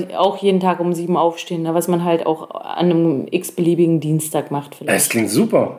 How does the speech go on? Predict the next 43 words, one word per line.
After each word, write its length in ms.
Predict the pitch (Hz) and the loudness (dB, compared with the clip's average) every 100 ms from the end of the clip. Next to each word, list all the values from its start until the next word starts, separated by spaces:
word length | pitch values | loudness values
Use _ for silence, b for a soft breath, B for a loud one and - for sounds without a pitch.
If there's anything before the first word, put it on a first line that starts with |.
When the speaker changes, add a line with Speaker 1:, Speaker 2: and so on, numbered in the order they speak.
| - | 0
Speaker 1:
Oder? 320 | 165 180 330 427 | 2 6 6 6
Speaker 2:
<laughs> 80 | - | 2
Ja. 480 | - 165 147 135 - B B B - | 2 4 4 2 -2 B B B -8
Speaker 1:
Toll, 420 | - 160 139 131 | 0 2 4 2
ne? 100 | 151 | 4
Speaker 2:
Lass 220 | 123 127 | 2 4
das 120 | 143 127 | 2 2
Speaker 1:
Das 60 | |
Speaker 2:
machen. 300 | 143 220 196 - | 2 0 -4 0
Speaker 1:
Ja, 300 | 185 180 262 | 4 6 4
lass 160 | 247 247 | 2 0
das 120 | 214 | 0
Speaker 2:
Ja, 60 | 226 | 2
Speaker 1:
machen, 240 | 262 185 | 4 2
ey, 100 | 180 | 4
Speaker 2:
lass, 140 | 165 | 2
Speaker 1:
geil. 160 | 185 196 | 4 4
Speaker 2:
lass 200 | 156 202 | 4 6
Ostern 500 | 190 262 - 202 151 | 4 4 2 2 6
machen. 220 | 139 127 | 6 6
Speaker 1:
Ey, 120 | 180 | 4
lass 260 | 202 233 - | 4 2 2
Ostern 380 | 254 - 311 254 | 2 2 0 2
machen, 600 | 214 214 220 214 208 208 | 2 2 0 0 0 0
Dosis, 640 | 196 202 185 196 190 - | 2 2 2 -2 -2 -4
geil. 600 | - 196 220 214 208 202 202 B B B B B B | 0 4 6 6 6 2 -2 B B B B B B
Aber 180 | 160 160 | 0 2
uns 140 | 160 | 0
gibt's 200 | - 208 | -2 -2
ja 100 | 202 | 0
bis 180 | 170 180 | 0 -2
dahin 220 | 165 160 160 | 0 0 0
noch 120 | 160 | -4
zweimal, 420 | - 160 156 151 | -4 -2 -2 -2
weil 200 | 147 143 | -4 -4
wir 100 | 160 | -2
nehmen 200 | 165 151 | 0 0
ja 120 | 156 151 | 0 -2
jetzt 180 | 151 - | -2 -4
dreimal 180 | 156 151 | -2 -2
die 80 | 147 | 0
Woche 220 | 156 160 | -2 -2
auf. 140 | 185 | -4